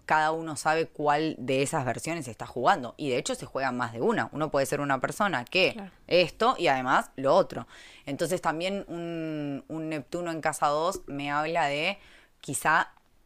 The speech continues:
Speaker 1: li-, dif-, o sea, dificultad para poner límites en cuanto a eso. Por ejemplo, si me dicen en el trabajo, "Te podés quedar trabajando hasta más tarde", y con un Neptuno en casa dos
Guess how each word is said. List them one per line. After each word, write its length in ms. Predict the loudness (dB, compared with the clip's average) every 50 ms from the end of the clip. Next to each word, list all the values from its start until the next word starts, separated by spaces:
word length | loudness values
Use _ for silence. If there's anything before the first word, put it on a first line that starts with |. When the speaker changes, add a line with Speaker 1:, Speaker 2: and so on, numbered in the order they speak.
| _ -20 -20 -20 _ -6
Speaker 1:
li-, 260 | -4 -4 -4 -4 -6 -8
dif-, 320 | -4 -2 -2 -2 -2 -6 -8
o 100 | -8 -6
sea, 160 | 0 0 0 0
dificultad 540 | 0 -2 -6 -6 -6 -4 -2 2 2 4
para 200 | 4 6 4 4 2
poner 240 | 2 0 -2 -2 0
límites 640 | -2 -2 -2 -2 -4 -6 -4 0 0 0 0 0 -4 -12 -20 -20 -20 -20 _ _
en 240 | -2 -2 -2 -2
cuanto 500 | 0 0 0 2 2 0 2 2 0 2 2
a 160 | 0 2 4
eso. 340 | 2 2 0 -2 -6 -10 -14 -10 -6
Por 140 | -2 -2 -2
ejemplo, 500 | -2 -2 -2 -4 -2 -2 -2 -2 -2 -2
si 140 | -2 -4
me 80 | -6 -4
dicen 220 | -6 -6 -6 -6 -6
en 60 | -6 -6
el 60 | -2
trabajo, 280 | -2 -2 -2 -2 -2 -4
"Te 80 | -4 -2
podés 180 | -2 -4 -2
quedar 180 | -2 -2 -2 0
trabajando 380 | 2 2 2 2 0 -2 -4
hasta 140 | -2 -2 -2
más 180 | -2 -2 0 2
tarde", 400 | 2 2 2 2 -2 -4 -4 -4
y 160 | -4 -4 -4
con 200 | -4 -4 -6 -6
un 100 | -4 -6
Neptuno 340 | -8 -8 -6 -6 -6 -6 -6
en 60 | -4
casa 280 | -4 -4 -4 0 0 0
dos 260 | 2 2 0 0 -2